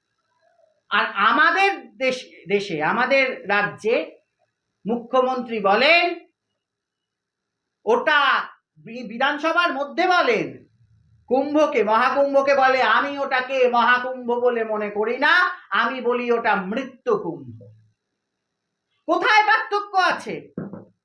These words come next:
মুখ্যমন্ত্রী সরাসরি বলছেন, "যেই গরুটা দুধ দেয় তার লাথি খেতে হয়।" উনার মন্ত্রিসভার গুরুত্বপূর্ণ সদস্য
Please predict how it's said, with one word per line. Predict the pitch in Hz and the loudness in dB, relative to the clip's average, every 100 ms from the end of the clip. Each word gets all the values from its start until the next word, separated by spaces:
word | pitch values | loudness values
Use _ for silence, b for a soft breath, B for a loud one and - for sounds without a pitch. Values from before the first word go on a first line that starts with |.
| - | -2
মুখ্যমন্ত্রী | 320 - 381 381 370 349 | -2 0 2 2 0 -4
সরাসরি | 302 349 392 349 370 | 0 2 2 0 -2
বলছেন, | 349 349 403 - 330 - - - _ _ _ _ _ _ _ _ _ _ _ _ _ _ _ | 0 2 2 2 0 -2 -6 -18 _ _ _ _ _ _ _ _ _ _ _ _ _ _ _
"যেই | 160 330 330 | 0 2 2
গরুটা | 311 320 320 330 | 2 2 2 0
দুধ | 240 311 247 | 0 -4 0
দেয় | 302 320 | 2 2
তার | 302 285 294 | 2 2 2
লাথি | 294 285 294 | 0 -2 -4
খেতে | 285 269 277 | -4 -2 0
হয়।" | 240 226 | 2 2
উনার | 240 294 320 330 285 | 2 2 4 4 0
মন্ত্রিসভার | 302 294 302 302 320 330 269 | -2 -6 -6 0 2 2 0
গুরুত্বপূর্ণ | 269 311 - 320 320 320 320 | -2 -6 -2 -2 0 2 2
সদস্য | 285 285 320 320 320 330 | 2 4 2 2 2 2